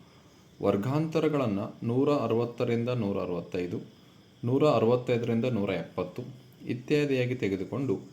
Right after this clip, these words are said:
ಮೇಲಿನ ದತ್ತಾಂಶಗಳನ್ನು ಒಂದು ವರ್ಗೀಕೃತ ಆವೃತ್ತಿ ವಿತರಣಾ ಕೋಷ್ಟಕದಲ್ಲಿ ಪ್ರತಿನಿಧಿಸಿ ಅಂತ ಇದೆ. ಹಾಗೆ ಎರಡನೇ ಸಬ್ ಕ್ವಶನ್, ಕ್ವಶನು, ಈ ಕೋಷ್ಟಕದಿಂದ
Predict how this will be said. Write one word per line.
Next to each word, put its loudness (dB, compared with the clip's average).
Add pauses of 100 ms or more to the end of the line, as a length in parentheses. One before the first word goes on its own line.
(340)
ಮೇಲಿನ 4
ದತ್ತಾಂಶಗಳನ್ನು -2
ಒಂದು 0
ವರ್ಗೀಕೃತ 0 (300)
ಆವೃತ್ತಿ 0
ವಿತರಣಾ -2
ಕೋಷ್ಟಕದಲ್ಲಿ -6
ಪ್ರತಿನಿಧಿಸಿ -2
ಅಂತ -8
ಇದೆ. 0 (720)
ಹಾಗೆ 2
ಎರಡನೇ 2
ಸಬ್ -4
ಕ್ವಶನ್, -4
ಕ್ವಶನು, -8 (440)
ಈ 2
ಕೋಷ್ಟಕದಿಂದ 0